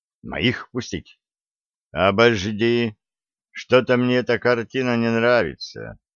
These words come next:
Отброшенные разрывами гранат от дома, нападавшие тянулись в сад и залегли в густой траве. Только в сенях держались трое штурмующих,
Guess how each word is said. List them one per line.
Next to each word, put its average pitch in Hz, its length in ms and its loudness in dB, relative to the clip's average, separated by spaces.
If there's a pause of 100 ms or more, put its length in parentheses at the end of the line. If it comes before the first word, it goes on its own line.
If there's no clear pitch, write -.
(1600)
Отброшенные 151 800 6
разрывами 131 640 4
гранат 117 500 2
от 92 220 0
дома, 95 440 0 (280)
нападавшие 113 920 4 (120)
тянулись 104 540 0
в - 140 -20
сад 110 320 2
и 117 40 -2
залегли 92 460 0
в 101 60 -6
густой 92 380 -4
траве. 69 440 -4 (720)
Только 147 360 6
в 113 60 -4
сенях 143 580 0 (400)
держались 110 680 2
трое 113 280 2
штурмующих, 76 840 -8